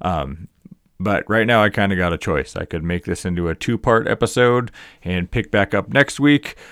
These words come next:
or I can just keep on trucking on. And that's what I'm gonna do, because I'm not lazy, and you guys,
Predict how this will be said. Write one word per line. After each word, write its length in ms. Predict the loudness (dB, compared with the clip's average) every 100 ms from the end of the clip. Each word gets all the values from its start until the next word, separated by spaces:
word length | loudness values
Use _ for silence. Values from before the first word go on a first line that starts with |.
| -20 -18 -4
or 220 | 2 2
I 60 |
can 160 | 2 -2
just 160 | -2 -4
keep 200 | -4 0
on 400 | 2 2 0 -2
trucking 340 | -2 -2 -2
on. 320 | -2 -2 -6 -14 -20 _ _ -6
And 960 | 0 2 2 2 0 0 0 -2 0
that's 200 | -2 -2
what 100 | -4
I'm 80 | -2
gonna 160 | -2 0
do, 220 | 0 0 _ _
because 380 | -12 -6 -4 -2
I'm 200 | -2 0
not 220 | 0 0
lazy, 500 | 0 -2 -2 -6 -8 -10
and 200 | -8 -6
you 160 | -4 -2
guys, 440 | 0 -2 -4 -12